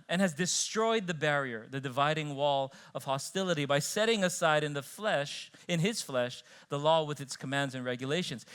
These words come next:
His purpose was to create in himself one new humanity out of the two, thus making peace, and in one body to reconcile both of them to God through the cross, by which he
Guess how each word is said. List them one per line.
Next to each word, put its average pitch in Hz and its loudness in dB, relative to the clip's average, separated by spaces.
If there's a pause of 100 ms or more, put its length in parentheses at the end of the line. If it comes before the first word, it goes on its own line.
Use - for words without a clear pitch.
(140)
His 180 0
purpose 214 -2
was 196 -4
to 190 -6
create 185 -2
in 180 0
himself 165 -2
one 196 2
new 202 -2
humanity 160 0
out 156 2
of 165 -6
the 165 -6
two, 165 -10 (360)
thus 151 -2
making 139 -4
peace, - -10 (260)
and 147 0
in 151 -2
one 185 4
body 135 4
to 143 -8
reconcile 143 0
both 151 -4 (140)
of 120 -10
them 120 -6
to 190 -10
God 113 -4 (280)
through 131 -8
the 135 -8
cross, 127 -8 (240)
by 135 0
which 147 -2
he 147 -6